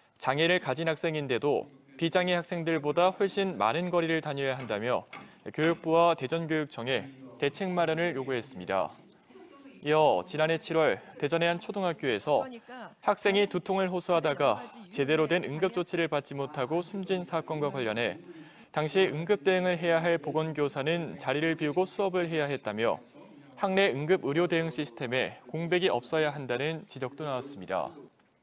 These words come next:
내년도 의대 입학 정원이 백열 명에서 이백 명으로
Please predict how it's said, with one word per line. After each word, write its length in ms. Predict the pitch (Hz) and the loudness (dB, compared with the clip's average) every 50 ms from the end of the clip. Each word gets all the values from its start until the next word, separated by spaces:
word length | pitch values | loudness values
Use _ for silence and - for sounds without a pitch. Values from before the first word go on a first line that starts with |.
| _ _ _ _ _ _ _ _ _ _ _ _ _ _ _ _ _ _ _ _ _ _ _ _ _ _ _ _ _ _ _ _ _ _ _ _ _ _ _ _ _ _ _ | _ _ _ _ _ _ _ _ _ _ _ _ _ _ _ _ _ _ _ _ _ _ _ _ _ _ _ _ _ _ _ _ _ _ _ _ _ _ _ _ _ _ _
내년도 440 | - 156 160 190 202 190 226 214 175 | 2 4 4 6 6 8 8 8 8
의대 240 | 170 180 202 214 220 | 6 6 6 6 6
입학 320 | 214 214 226 226 214 220 | 4 4 4 4 4 4
정원이 380 | - 202 196 202 190 208 220 214 | 2 4 4 6 6 4 4 2
백열 420 | - 175 190 190 175 131 135 151 | 2 0 0 2 4 4 4 4
명에서 560 | 165 185 185 185 180 175 165 - - 185 185 | 2 2 2 2 2 2 2 2 4 2 2
이백 380 | 120 123 131 143 196 202 202 190 | 2 0 -4 0 0 0 2 2
명으로 420 | 185 175 170 160 127 117 104 101 | 0 -2 -2 0 0 0 0 -2